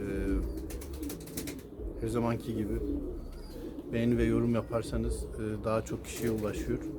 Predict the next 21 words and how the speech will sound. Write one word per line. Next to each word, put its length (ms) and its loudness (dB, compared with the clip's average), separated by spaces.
Maalesef 540 0
böyle. 240 4
E, 1500 -2
sizlere 480 2
de 80 -2
zahmet 460 2
oluyor. 260 2
E, 20 -2
bunu 220 0
da 100 2
baştan 340 6
söyleyelim. 440 4
Evet 120 2
arkadaşlar, 640 2
birbirine 420 4
yakın 280 4
kuşçu 380 0
arkadaşlar, 560 0
yani, 280 4
e, 420 0
yakın 280 2